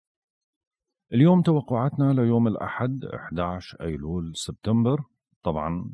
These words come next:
الآن موعد بث الحلقة اللي هو يوم السبت. القمر ما زال موجود في برج الحوت. في ساعات الصباح القمر رح ينتقل ويصير في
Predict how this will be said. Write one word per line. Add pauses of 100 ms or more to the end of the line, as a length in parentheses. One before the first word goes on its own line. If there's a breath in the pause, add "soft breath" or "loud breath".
الآن
موعد
بث
الحلقة (460)
اللي
هو
يوم
السبت. (480)
القمر
ما
زال
موجود (220)
في
برج
الحوت. (540)
في
ساعات
الصباح
القمر
رح
ينتقل
ويصير
في